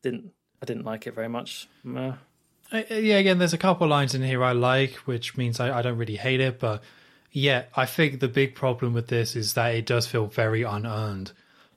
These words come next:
Speaker 2: Like, it's what I kind of mentioned before, how the villain got ti-, gets tied to Swan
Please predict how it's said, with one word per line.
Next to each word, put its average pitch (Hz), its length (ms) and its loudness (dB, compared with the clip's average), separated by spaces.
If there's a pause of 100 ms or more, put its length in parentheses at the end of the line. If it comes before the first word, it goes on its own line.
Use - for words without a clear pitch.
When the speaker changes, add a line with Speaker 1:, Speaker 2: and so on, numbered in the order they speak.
Speaker 2:
Like, 110 400 0 (300)
it's - 280 -8
what 135 120 4
I 127 80 4
kind 123 160 0
of 113 60 -2
mentioned 117 320 -2
before, 123 440 2
how 117 120 0
the 113 120 0
villain 135 420 2
got 117 340 0
ti-, - 280 -4
gets - 240 0
tied 117 360 0
to 120 160 -4
Swan 143 640 0